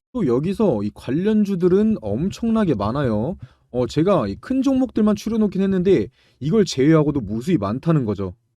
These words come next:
이 많은 종목 중에서도 이 회사의 재무, 그리고 이 미래성, 자, 미래성과 사업성 등을 파악하고 성장 기대값이 가장 높은,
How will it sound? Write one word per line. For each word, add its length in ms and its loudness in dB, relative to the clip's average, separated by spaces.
이 180 0
많은 380 0
종목 380 -2
중에서도 600 -4
이 100 -4
회사의 440 -2
재무, 380 -6
그리고 440 -2
이 100 -4
미래성, 480 -4
자, 140 -8
미래성과 800 -2
사업성 640 -4
등을 320 2
파악하고 640 -2
성장 340 0
기대값이 720 -4
가장 460 -2
높은, 320 0